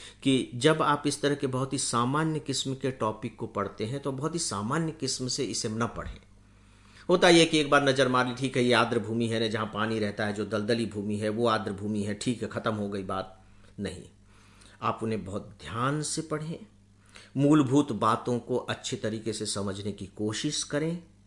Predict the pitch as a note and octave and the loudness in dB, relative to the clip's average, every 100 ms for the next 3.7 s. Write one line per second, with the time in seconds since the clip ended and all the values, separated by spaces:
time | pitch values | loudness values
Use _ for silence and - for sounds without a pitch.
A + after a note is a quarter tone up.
0 | - - - - - - D3 C3+ C3 C#3+ | -20 -20 -20 -20 -20 4 8 10 10 10
1 | C3 - B2+ C3 B2 B2 A#2+ A2+ G#2+ A#2 | 8 4 6 6 6 4 2 2 2 2
2 | A2+ G#2+ A2 A2+ A#2+ A2+ A2 G#2 G2+ G2 | 2 0 0 0 0 0 0 -2 -4 -6
3 | F2+ F#2+ G2 A#2 D3 F#3+ | -6 -6 0 2 2 0